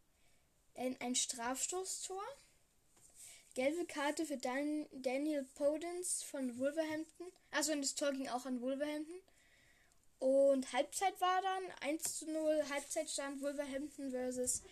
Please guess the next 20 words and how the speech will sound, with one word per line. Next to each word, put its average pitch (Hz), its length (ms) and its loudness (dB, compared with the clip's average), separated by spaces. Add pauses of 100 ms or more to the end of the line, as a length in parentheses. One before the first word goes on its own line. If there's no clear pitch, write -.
(120)
F 269 220 -2
C - 140 4
Southampton. 320 640 2 (640)
Dann 262 180 0
eine - 80 -2
Einwechslung, 311 640 4
Che - 380 2
Adams 320 560 2
kam, 294 480 -2 (160)
war 285 120 -4
für 269 280 -4 (880)
Southampton 294 640 0
für 262 340 -4 (1400)
Ibrahima 285 840 0
Diallo 262 460 0
rein. 247 260 -4 (640)
In 262 100 -4
der 247 120 0
sechsundvierzigsten 269 800 -2
Minute. 302 240 -4